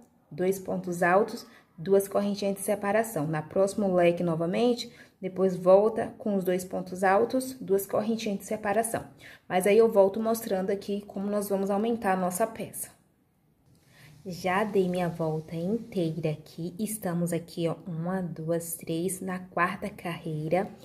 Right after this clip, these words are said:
vamos para a quinta carreira. Aqui eu finalizo com ponto baixíssimo na terceira correntinha.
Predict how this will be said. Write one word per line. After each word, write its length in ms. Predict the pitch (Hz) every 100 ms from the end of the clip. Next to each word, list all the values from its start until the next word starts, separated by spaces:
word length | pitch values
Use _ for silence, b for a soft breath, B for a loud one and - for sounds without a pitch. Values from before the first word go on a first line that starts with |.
| B B B
vamos 400 | 165 180 180 180
para 240 | - 180
a 40 | 175
quinta 600 | 175 - 226 233 233 247
carreira. 560 | 247 254 202 156 - -
Aqui 240 | 190 -
eu 40 |
finalizo 540 | 277 277 262 226 196 190
com 200 | 190 180
ponto 320 | 180 175 175
baixíssimo 1000 | 170 196 233 - - 160 165 - 220 220 B B B 196
na 160 | 190
terceira 720 | 190 226 233 - 190 202 214 214 -
correntinha. 840 | - 214 214 233 247 - 185 107